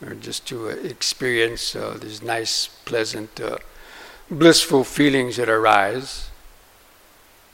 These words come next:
And you, you practice it mainly just for that purpose.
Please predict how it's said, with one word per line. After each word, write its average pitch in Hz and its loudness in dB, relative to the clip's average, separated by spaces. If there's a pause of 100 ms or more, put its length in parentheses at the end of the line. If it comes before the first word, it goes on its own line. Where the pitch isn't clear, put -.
(340)
And - -10
you, 113 -6
you 139 -6
practice 135 4
it 123 -4
mainly 131 0
just 120 0
for 123 -2
that 117 -2
purpose. - 2